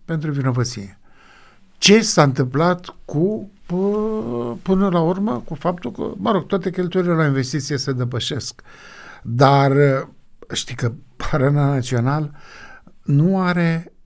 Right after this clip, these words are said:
uh, procesul verbal de predare ca investiție. Mai sunt încă va-, încă câteva lucruri pe care constructorul trebuie să le facă după atâta timp. Deci un, o anchetă a D N A-ului ar fi de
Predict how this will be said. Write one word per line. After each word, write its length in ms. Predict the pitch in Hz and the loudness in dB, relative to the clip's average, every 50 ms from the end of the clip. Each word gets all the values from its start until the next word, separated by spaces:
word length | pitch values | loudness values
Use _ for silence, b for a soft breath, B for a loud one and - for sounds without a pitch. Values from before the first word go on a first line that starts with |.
| - - - | -20 -12 -8
uh, 180 | 131 127 123 120 - - - - | -4 -4 -4 -4 -6 -10 -12 -10
procesul 440 | - 147 143 - - - - 202 | -10 -8 -8 -8 -8 -8 -6 -4
verbal 280 | 202 208 185 208 214 208 | -4 -4 -2 -2 -2 -2
de 80 | 196 185 | -2 -4
predare 400 | 185 202 208 185 226 226 214 190 | -4 -4 -2 -2 0 0 0 -2
ca 260 | - 175 165 160 165 175 - 262 190 208 233 220 | 0 -2 -2 -2 -4 -10 -16 -18 -14 -10 -6 -4
investiție. 840 | 202 185 170 202 175 - - 233 190 - - 131 120 101 - - - - 127 | -2 -2 0 -2 -2 -4 -6 -8 -8 -8 -8 -10 -10 -12 -12 -18 -16 -14 -10
Mai 180 | 131 127 127 120 | -6 -4 -2 -2
sunt 300 | 123 - 269 233 175 175 | 0 0 0 0 0 -2
încă 380 | 202 165 131 - 156 139 131 135 131 | -4 -6 -4 -6 -8 -8 -8 -8 -8
va-, 240 | 160 202 185 165 - B B B B B | -6 -6 -6 -6 -8 B B B B B
încă 260 | B 175 175 - 220 | B 2 4 4 2
câteva 380 | 160 - 135 156 147 143 175 160 | 2 2 0 0 2 2 2 2
lucruri 280 | 143 147 151 196 175 | 2 2 -2 -2 -6
pe 80 | 156 165 | -6 -4
care 200 | 139 165 156 156 | -4 -2 -4 -4
constructorul 520 | 151 147 135 - - 165 147 - 151 139 | -4 -6 -8 -6 -8 -12 -8 -6 -8 -8
trebuie 240 | - - 131 127 127 | -6 -6 -8 -8 -6
să 80 | - 139 | -6 -8
le 60 | 135 | -10
facă 440 | - - 196 175 - - - - - B B B B B B B B B | -4 -2 -2 -2 -2 -4 -14 -16 -20 B B B B B B B B B
după 340 | B 151 139 135 135 127 131 | B -10 -4 -4 0 2 2
atâta 360 | 120 123 127 175 143 175 156 | 2 2 2 0 2 2 0
timp. 480 | 139 - 160 160 123 101 98 - - - - B B B B B B | 2 2 0 0 0 0 -4 -10 -16 -20 -20 B B B B B B
Deci 280 | B 131 147 143 143 - | B 0 0 0 0 -4
un, 460 | - - 175 180 196 190 175 156 143 - - - - - | -6 -2 0 2 2 2 2 0 -4 -8 -16 -20 -20 -8
o 100 | - 160 | -2 0
anchetă 540 | 151 135 127 123 185 190 185 165 139 123 107 - | 2 2 2 2 0 -2 0 -2 -4 -4 -6 -6
a 80 | 127 | -6
D 80 | 123 123 | -4 -2
N 140 | 123 117 117 | 0 0 0
A-ului 540 | 110 107 101 101 101 110 147 175 180 190 - - _ _ _ _ - | -2 -4 -4 -6 -6 -6 -6 -6 -6 -8 -10 -16 _ _ _ _ -6
ar 160 | - 131 120 | -4 -4 -4
fi 220 | 123 - 147 139 | -4 -2 -4 -2
de 360 | 131 127 139 147 147 135 147 | -2 -2 -2 -2 -4 -4 -8